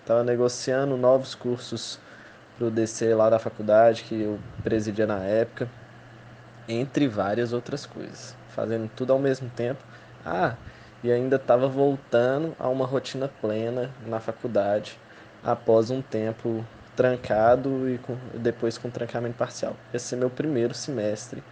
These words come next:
com atividade plena no curso depois de um tempo trancado. De-, mas essa história do trancamento é história pra outra hora, pra outros episódios. Bom, o curso saiu? Saiu.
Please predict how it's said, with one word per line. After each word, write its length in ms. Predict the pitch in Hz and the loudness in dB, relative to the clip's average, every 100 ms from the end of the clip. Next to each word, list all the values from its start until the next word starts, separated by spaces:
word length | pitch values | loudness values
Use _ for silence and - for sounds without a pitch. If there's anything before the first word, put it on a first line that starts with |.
| - - - - - | -20 -20 -20 -20 -8
com 100 | - | -2
atividade 520 | 113 - 120 113 120 | -2 -2 4 6 6
plena 360 | - 113 117 127 | 0 -2 0 0
no 80 | 123 | -4
curso 300 | - 117 117 | -4 -6 -6
depois 260 | 113 117 | -4 -2
de 80 | 120 | -2
um 60 | 127 | -4
tempo 240 | 127 123 | -6 -2
trancado. 560 | 135 139 139 - - - - - | -2 -2 -4 -6 -8 -18 -20 -18
De-, 240 | 113 117 123 131 123 123 | -6 -4 -4 -6 -6 -2
mas 320 | 123 127 123 | 2 2 2
essa 220 | 131 - | 0 -2
história 340 | 139 - 123 127 | -6 0 0 0
do 80 | 127 | -2
trancamento 640 | 135 147 147 135 151 165 | -6 -4 -4 -4 -2 0
é 380 | 156 147 113 104 - - - - - - | 2 2 0 -2 -10 -20 -20 -20 -20 -20
história 300 | - - 131 | -4 4 4
pra 140 | 131 135 | 6 0
outra 180 | - 120 | 0 -2
hora, 260 | - - - | -2 -6 -6
pra 140 | - 110 | -2 0
outros 220 | 110 - | -2 -4
episódios. 640 | - 120 95 - - - - - - - - | -6 -6 -6 -8 -10 -16 -20 -20 -16 -16 -6
Bom, 300 | 139 170 101 - - - | 6 6 6 0 -18 -6
o 80 | - | -4
curso 280 | - 208 - | 0 -2 2
saiu? 440 | 127 131 151 110 110 - - - - - - - | 4 6 4 2 -6 -18 -20 -20 -20 -20 -20 -20
Saiu. 460 | - 185 170 104 | -8 0 2 2